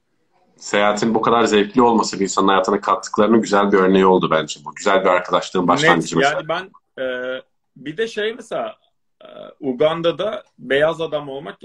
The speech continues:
Speaker 2: ben tam beyaz değilim, Hataylı beyaz değilim ama
Speaker 1: <laughs>
Speaker 2: beyaz adam olmak biraz farklı görünüyor. Bu, e, herkes bunu hissediyor zaten sokakta. O yüzden derdim hani, e,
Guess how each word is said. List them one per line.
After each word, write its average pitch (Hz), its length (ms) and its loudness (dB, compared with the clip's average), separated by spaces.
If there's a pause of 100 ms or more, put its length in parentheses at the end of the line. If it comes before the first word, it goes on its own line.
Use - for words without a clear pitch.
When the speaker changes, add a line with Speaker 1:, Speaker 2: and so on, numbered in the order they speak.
(100)
Speaker 2:
ben 123 220 -6
tam 143 320 -12
beyaz 131 380 -2
değilim, 131 260 -8
Hataylı 110 440 -14
beyaz 107 260 -20
değilim 156 180 -20
ama 147 300 -14 (160)
Speaker 1:
<laughs> - 180 -4
Speaker 2:
beyaz 156 260 4
adam 165 220 -2
olmak 170 360 -6
biraz 175 260 -2
farklı 160 360 -6
görünüyor. 131 500 -10 (380)
Bu, 131 300 -8 (300)
e, 120 340 -20 (240)
herkes 147 420 -4
bunu 135 100 -12
hissediyor 131 440 -8
zaten 107 340 -10
sokakta. - 600 -14 (600)
O 151 160 4
yüzden 170 280 -4
derdim 160 400 -2
hani, 160 240 -12
e, - 340 -16